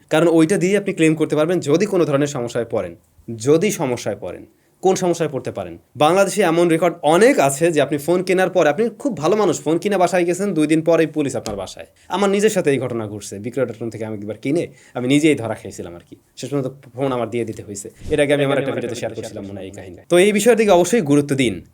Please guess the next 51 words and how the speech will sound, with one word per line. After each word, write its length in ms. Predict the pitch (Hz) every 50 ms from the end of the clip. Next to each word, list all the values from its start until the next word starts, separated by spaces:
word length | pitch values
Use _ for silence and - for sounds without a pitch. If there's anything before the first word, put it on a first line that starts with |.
| _ -
তৃতীয় 280 | - 226 262 294 302 294
নাম্বারে 280 | 269 233 185 190 175 165
রয়েছে 340 | 160 160 160 160 226 254
ফ্ল্যাগশিপ 540 | 247 - - - 220 262 269 269 - - 277
ডিভাইস। 320 | 190 160 160 156 160 147 127
যারা 160 | 143 131 135
কিনবেন 300 | 135 147 135 135 180 196
সেকেন্ড 220 | 196 196 147 143
হ্যান্ড 200 | 143 151 160 151
বা 60 | 139
প্রি 220 | 135 139 147 143 156
ওন্ড, 180 | 190 233 226 - - _ -
তারা 180 | - 139 151 156
আরও 320 | 151 143 135 135 151 160
বেশি 340 | - - 127 135 131 - 101
সতর্ক 340 | - 165 131 135 120 - 107
হন। 200 | 92 98 82 - - -
এমনটা 280 | 175 214 254 269 285
হতে 180 | 254 254 247 208
পারে 300 | 202 139 127 156 220 294 - - _ _ _
এক 280 | - 143 165 165 - - _ _ -
লক্ষ 380 | 160 165 170 175 - - - 247
বিশ 240 | 233 147 151 147 175
হাজার 160 | 185 202 208
টাকার 220 | 233 226 233 220
স্মার্টফোন 360 | 185 - 180 160 147 151 160
হঠাৎ 260 | 131 135 175 220 214 -
করে 120 | 196 180
আপনি 160 | 170 - 170
সত্তর 280 | - - 175 - 202 175
হাজার 200 | 165 151 180 170
বা 80 | 160
ষাট 160 | 147 160 135 127
হাজারে 220 | 123 127 127 135
পেয়ে 180 | - 180 190 156
যাচ্ছেন, 340 | 123 107 - - 110 92 - _ _ _ -
যেটা 180 | 156 180 214
একটু 600 | 214 208 214 - _ _ _ - - 262 277 277 247
আপনার 200 | - - 214 208
কাছে 280 | 202 196 202 214 208
মানে 140 | 196 185 180
মনে 180 | 175 180 190 190
হয় 120 | 185 202
না 100 | 214 208
যে, 180 | 175 160 170 170
"ও 120 | 170 165
মা, 200 | 156 139 135 131
এত 180 | 131 131 131 160
কম 200 | 156 165 156 156
দামে 160 | 156 147 143
দিচ্ছে, 380 | 135 127 120 - 147 131 117